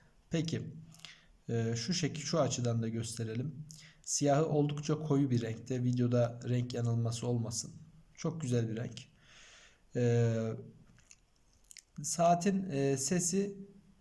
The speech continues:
kulağınıza yaklaştırırsanız ç-, çok az duyuluyor. Onun dışında kesinlikle rahatsız edici bir sesi yok.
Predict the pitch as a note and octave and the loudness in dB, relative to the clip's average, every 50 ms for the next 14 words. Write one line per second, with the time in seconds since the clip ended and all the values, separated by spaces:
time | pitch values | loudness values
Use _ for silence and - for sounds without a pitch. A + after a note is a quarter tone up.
0 | - _ _ _ _ _ _ _ _ - - - - - G3 G#3+ G#3 G3 F#3+ G3 | -20 _ _ _ _ _ _ _ _ -20 -20 -14 -6 0 4 6 6 6 6 4
1 | F#3+ F3+ F3 E3+ F3+ F#3 F3+ G3 G3+ F#3+ E3+ - - - - G3+ G3 G#3 G3+ F#3+ | 4 4 4 4 4 4 2 0 0 0 0 0 -4 -4 0 2 4 4 4 2
2 | F3 - - E3 E3 F3+ F#3+ F#3+ F3+ F#3 - - - - - E3 D#3 - D#3 D#3 | 2 0 0 0 0 2 2 0 0 -2 -4 -8 -10 -12 -12 -12 -8 -8 -6 -4
3 | - A3 G3+ D#3 E3+ F3 F#3+ F3+ E3 D#3+ E3+ F3 E3+ D#3 C#3+ C3+ B2 A#2+ - - | -2 -2 0 4 4 4 4 4 2 2 4 4 4 4 4 4 4 2 2 2
4 | E3 F3+ F#3 F3+ E3+ - - - - C3 B2+ B2 D#3+ D#3 - - F3+ E3+ E3+ E3+ | 0 0 0 0 -2 -2 -2 -2 -4 -4 -4 -4 -4 -2 -2 0 0 -2 -2 -2
5 | - C3+ C#3 C#3+ C#3+ D3+ D3+ D3+ - D3+ D3 C#3 B2+ B2 A#2+ A#2+ A#2+ B2 C#3 C3 | -2 0 0 2 2 2 0 0 0 0 2 2 2 2 0 0 0 0 0 0
6 | - - B2+ B2+ - - C#3+ B2 A#2 A#2 - - | -2 -2 -2 -2 0 0 0 -2 -2 -4 -8 -14